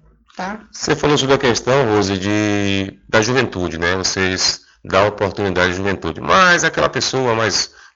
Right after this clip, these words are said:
Speaker 2: mais velha, mais experiente, que queira participar, também tem espaço?
Speaker 1: Sim,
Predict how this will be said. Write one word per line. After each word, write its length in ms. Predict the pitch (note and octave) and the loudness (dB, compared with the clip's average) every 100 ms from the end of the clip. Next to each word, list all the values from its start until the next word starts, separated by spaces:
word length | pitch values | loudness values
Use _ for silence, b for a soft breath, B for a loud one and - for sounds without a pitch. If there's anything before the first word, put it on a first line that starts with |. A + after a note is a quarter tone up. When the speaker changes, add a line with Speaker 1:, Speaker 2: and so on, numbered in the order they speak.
| - | -6
Speaker 2:
mais 160 | E2+ | -4
velha, 500 | E2+ A#2+ C3 B2 A2+ | 2 6 6 6 4
mais 260 | G2 G2 F#2 | 2 2 2
experiente, 840 | - G2+ F2 E2+ G2+ A2 G#2 - | 0 0 2 2 2 2 2 0
que 120 | - G2 | -8 -4
queira 200 | G#2 G2 | 0 0
participar, 640 | F2 - - E2+ E2+ E2+ B B B | 0 -2 -2 0 0 -4 B B B
também 240 | G2 F2+ F2+ | -2 0 0
tem 120 | F2+ | 0
espaço? 540 | D#2 F#2+ G2 - - - B B B B B | -2 2 2 2 -2 -10 B B B B B
Speaker 1:
Sim, 420 | - A3 G3+ | -14 -8 -8